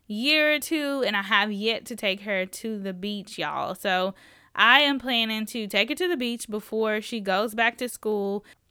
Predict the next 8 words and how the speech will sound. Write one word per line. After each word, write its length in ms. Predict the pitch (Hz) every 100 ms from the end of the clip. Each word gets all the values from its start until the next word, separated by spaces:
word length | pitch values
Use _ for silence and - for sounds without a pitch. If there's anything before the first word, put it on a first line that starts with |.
| _ _
I 160 | - 240
will 120 | 285
more 240 | 254 277 403
than 120 | 294
likely 380 | 220 233 233 220
share 320 | - 220 214
our 240 | 208 202
experience 840 | 196 - 208 196 190 185 175 -